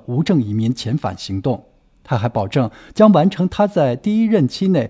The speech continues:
开始修建的美墨边界围栏。专家表示，按照特朗普承诺的规模进行遣返行动，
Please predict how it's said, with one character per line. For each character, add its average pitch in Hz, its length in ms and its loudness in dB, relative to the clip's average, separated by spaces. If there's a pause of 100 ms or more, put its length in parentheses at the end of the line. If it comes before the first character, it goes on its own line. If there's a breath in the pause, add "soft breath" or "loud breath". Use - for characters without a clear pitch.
(160 loud breath)
开 175 160 0
始 - 160 -6
修 180 260 0
建 135 240 0
的 107 280 -6
美 107 240 -4
墨 127 220 0
边 185 300 2
界 127 200 -2
围 101 160 -8
栏。 98 220 -6 (540)
专 143 160 6
家 143 120 4
表 120 160 -2
示， 117 280 -4 (260 soft breath)
按 208 140 6
照 214 140 2
特 180 140 -6
朗 190 180 2
普 127 180 -4
承 127 220 -2
诺 170 100 0
的 123 120 -2
规 180 200 0
模 120 280 0
进 120 180 0
行 113 240 -4
遣 113 200 -4
返 101 200 -4
行 104 240 -6
动， 120 200 -4